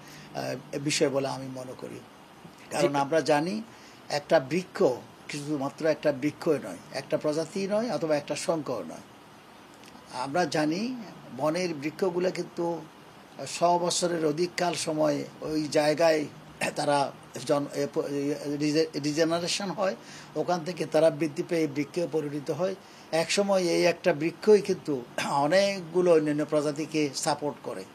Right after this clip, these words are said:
Speaker 1: যেমন ওই বৃক্ষের, হ্যাঁ, ছালের মধ্যে, বাকলের মধ্যে কিন্তু বিভিন্ন শৈবাল, মস,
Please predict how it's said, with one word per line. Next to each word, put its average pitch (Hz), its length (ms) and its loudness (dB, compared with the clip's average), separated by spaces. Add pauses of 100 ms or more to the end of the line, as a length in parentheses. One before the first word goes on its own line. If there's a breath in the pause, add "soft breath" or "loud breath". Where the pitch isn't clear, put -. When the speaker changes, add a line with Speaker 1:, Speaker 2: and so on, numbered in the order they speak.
(400 loud breath)
Speaker 1:
যেমন 147 520 2
ওই 156 220 2
বৃক্ষের, 151 460 -2 (280)
হ্যাঁ, 156 320 2 (260)
ছালের 151 340 0
মধ্যে, 143 360 -4
বাকলের 147 440 0
মধ্যে 143 300 -4
কিন্তু 135 420 -6 (300 loud breath)
বিভিন্ন 151 360 -2
শৈবাল, 139 640 0 (160)
মস, 147 520 2